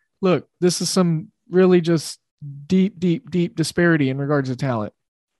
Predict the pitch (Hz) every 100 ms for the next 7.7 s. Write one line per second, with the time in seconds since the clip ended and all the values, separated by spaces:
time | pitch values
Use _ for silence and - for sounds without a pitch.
0 | _ 220 220 - 220 202 - 208 220 -
1 | 190 175 196 180 - 190 165 139 165 196
2 | - 214 185 - 196 170 180 160 - _
3 | - 202 190 180 160 202 202 185 165 175
4 | 165 160 143 - 160 143 151 175 147 185
5 | 175 180 170 165 - 170 165 156 147 160
6 | - 151 139 135 - - 220 185 147 170
7 | 147 131 190 185 - 151